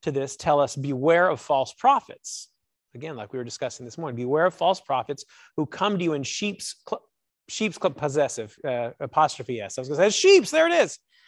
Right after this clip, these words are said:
"Who come to you in sheep's clothing, but inwardly are ravenous as wolves," okay?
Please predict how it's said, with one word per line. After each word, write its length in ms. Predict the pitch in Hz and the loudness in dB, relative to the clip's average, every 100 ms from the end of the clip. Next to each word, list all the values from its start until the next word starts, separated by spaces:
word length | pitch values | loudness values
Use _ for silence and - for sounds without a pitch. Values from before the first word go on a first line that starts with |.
| _ - | _ -4
"Who 80 | 185 | 4
come 200 | 226 233 | 4 4
to 40 | |
you 80 | 226 | 0
in 80 | 202 | -2
sheep's 380 | - 262 247 196 | -2 -4 -4 -4
clothing, 540 | 220 247 214 151 160 | 0 4 4 4 2
but 140 | 160 160 | -2 0
inwardly 640 | 208 233 175 135 135 147 - | 0 0 -2 -4 -6 -6 -4
are 220 | 139 135 147 | -2 -2 -2
ravenous 680 | 143 170 160 156 151 - - | 2 2 2 -2 -8 -10 -10
as 160 | 143 123 | -8 -6
wolves," 600 | 143 196 208 - - - | -2 0 0 -2 -12 -12
okay? 440 | 135 - 156 175 | -8 -2 0 -2